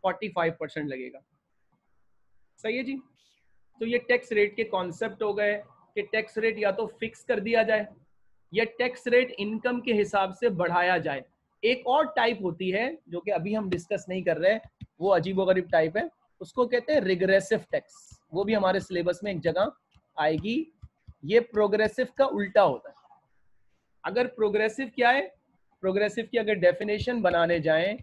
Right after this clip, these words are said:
तो as income increases क्या होगा? Tax rates increases,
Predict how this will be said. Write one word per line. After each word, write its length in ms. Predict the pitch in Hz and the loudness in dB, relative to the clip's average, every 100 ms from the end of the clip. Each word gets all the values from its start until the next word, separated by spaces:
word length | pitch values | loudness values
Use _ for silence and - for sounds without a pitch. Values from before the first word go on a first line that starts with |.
| - _ _ | -14 _ _
तो 380 | 202 208 220 220 - _ - | -2 2 2 -2 -10 _ -2
as 400 | 196 208 247 254 - _ - | 4 4 4 0 -6 _ -12
income 520 | 202 202 196 233 240 247 202 | -10 -10 -4 -2 -2 -6 -8
increases 840 | 190 165 170 160 151 196 247 330 - - _ _ _ - _ - - - _ _ _ _ _ _ _ _ _ _ _ _ _ - | -8 -6 -4 -2 -2 0 0 -2 -8 -20 _ _ _ -20 _ -20 -20 -20 _ _ _ _ _ _ _ _ _ _ _ _ _ 2
क्या 120 | 185 | 4
होगा? 360 | 165 139 131 - _ _ _ - _ _ _ _ - - _ _ - - _ - | 4 2 -4 -10 _ _ _ -20 _ _ _ _ -20 -20 _ _ -20 -20 _ 4
Tax 200 | 214 226 - - - - - - | 6 6 0 -20 -20 -20 -20 -12
rates 560 | - 175 185 202 226 - - - - _ _ _ _ _ _ - - | -2 0 4 2 0 -6 -20 -20 -20 _ _ _ _ _ _ -14 -6
increases, 600 | 202 190 190 160 123 120 | -4 -4 -2 -2 -2 -10